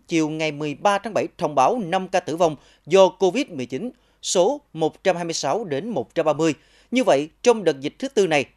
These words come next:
đã có chín mươi lăm bệnh nhân covid tử vong.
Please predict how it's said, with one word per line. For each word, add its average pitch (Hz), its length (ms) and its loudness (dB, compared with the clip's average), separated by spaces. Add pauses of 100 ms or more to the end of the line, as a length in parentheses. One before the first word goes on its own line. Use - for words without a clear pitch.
đã 123 180 0
có 175 240 -4
chín 226 240 -8
mươi 190 100 -4
lăm 156 200 -2
bệnh 123 220 -4
nhân 147 160 -6
covid 139 260 -8 (120)
tử 127 120 -4
vong. 156 200 2